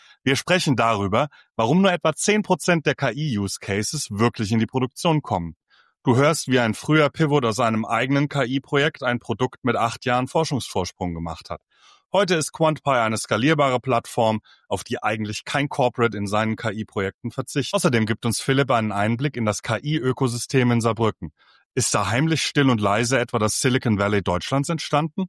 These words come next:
Fragezeichen. Und natürlich sprechen wir auch über Investoren. Wie schafft man es, vom Gründer von GitHub ein Angel Investment zu bekommen? Also, bleibt dran, es lohnt sich.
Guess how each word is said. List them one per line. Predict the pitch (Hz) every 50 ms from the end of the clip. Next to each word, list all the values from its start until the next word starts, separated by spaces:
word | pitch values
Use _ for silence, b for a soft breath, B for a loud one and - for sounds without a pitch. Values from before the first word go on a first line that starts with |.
| _ _
Fragezeichen. | - - - 104 104 92 98 - - 123 120 131 139 - - 175 - _ _ B B B B B B B B B
Und | B - 202 208 185
natürlich | 185 175 - - 160 156 139
sprechen | - - - 131 127 - - 139
wir | 120 120 117
auch | 117 120 127
über | 123 120 120
Investoren. | 117 113 110 110 - - - 110 98 87 82 78 82 - _ _
Wie | - 110
schafft | - - 165 - - - -
man | - 95 90 92
es, | 120 160 - -
vom | - - 107 98 92
Gründer | - - 110 147 175 185 185
von | - - 165 147 123
GitHub | - 117 113 92 - - 95 120 - _ - -
ein | 104 117 147
Angel | 143 156 175 170 143 117
Investment | 98 90 82 85 85 82 - - - 87 80 -
zu | - -
bekommen? | 80 82 - - - 87 76 73 71 _ _ _ b b b b b b b
Also, | - 127 123 127 107 101 82 - _ _ _
bleibt | - 123 139 139 -
dran, | 131 120 107 92 85 - -
es | 123 127 127
lohnt | 147 151 139 123 -
sich. | - 80 76 - -